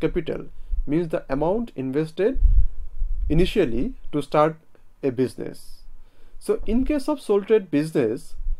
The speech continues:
the capital is contributed by the sole trader. There is no other person who will contribute capital. Of course, the sole trader can borrow from bank or borrow from his friends,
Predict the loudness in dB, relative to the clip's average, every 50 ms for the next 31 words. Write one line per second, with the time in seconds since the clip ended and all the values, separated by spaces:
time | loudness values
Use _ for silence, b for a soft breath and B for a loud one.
0 | -4 -10 -10 -10 -10 -6 -2 0 0 2 0 0 0 0 2 2 0 0 -2 -4
1 | -4 -6 -10 -4 -2 0 0 0 -2 -4 -4 -4 -4 -6 -4 -2 0 0 -2 -2
2 | -8 -14 -20 -4 2 4 4 4 4 0 -4 -2 0 0 0 2 2 0 0 0
3 | 0 0 -2 -4 -8 -14 -18 -18 -18 -20 -20 -20 -20 -20 -20 -20 -10 -2 0 0
4 | 0 0 -2 -4 -4 -2 0 2 2 2 0 2 2 2 2 2 2 0 0 0
5 | -2 -2 -2 -2 -4 -6 -8 -14 -12 -2 2 2 2 2 2 -2 -4 -4 -2 -4
6 | -4 -4 -6 -6 -4 -4 -2 -2 -2 -4 -4 -4 -4 -4 -4 -4 -4 -4 -4 -4
7 | -4 -4 -6 -8 -10 -14 -18 -18 -16 -16 -16 -14 -12 -10 -6 -6 -6 -6 0 2
8 | 4 4 4 4 0 -2 -8 -12 -2 0 0 0 0 -2 -2 0 0 0 2 0
9 | 0 0 2 2 0 0 0 0 2 2 2 0 -4 -8 -12 -16 -20 -20 -20 -18
10 | -18 -14 -12 -10 -10 -10 -10 -8 -8 -2 4 6 6 8 8 8 6 4 2 -4
11 | -10 -10 -2 0 0 2 4 4 4 4 2 0 -4 -6 -8 -12 -16 -16 -16 -14
12 | 0 4 6 6 8 8 6 4 2 -2 0 2 4 4 4 2 0 0 -2 0
13 | 0 -2 -4 -6 -8 -4 -2 0 0 0 0 -2 -6 -10 -14 -16 -16